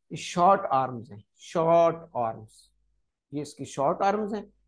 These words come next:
ये जो हैं इसके long arms हैं। ये short arm इसको पी कहते हैं, longer arm को Q कहते हैं। जब भी genetics में लिखा जाएगा P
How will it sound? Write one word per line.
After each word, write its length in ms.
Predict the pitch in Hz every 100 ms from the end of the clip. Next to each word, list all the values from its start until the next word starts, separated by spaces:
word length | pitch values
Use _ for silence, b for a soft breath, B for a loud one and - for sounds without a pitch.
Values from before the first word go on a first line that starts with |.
| _
ये 240 | 127 165 220
जो 160 | 190
हैं 220 | 160 165
इसके 240 | 156 - 151
long 640 | 123 131 143 165 170 -
arms 420 | 135 113 110 98 -
हैं। 160 | - _ _ _ _ _ _ _ _ 143
ये 60 |
short 420 | 143 - 151 175 170
arm 380 | 160 160 156 - -
इसको 200 | - 131
पी 320 | - 220 214
कहते 320 | 202 196 -
हैं, 340 | 180 180 170 _ _ -
longer 440 | 135 151 170 180 -
arm 400 | - 139 139 135
को 280 | 147 143 - -
Q 220 | 202 180
कहते 340 | - 101 -
हैं। 260 | - - 127
जब 220 | 170 165
भी 280 | 160 143 - _ -
genetics 440 | 143 156 151 151 156
में 120 | 151
लिखा 200 | 175 185
जाएगा 360 | 165 165 156
P 720 | 151 - _ 226 233 247 277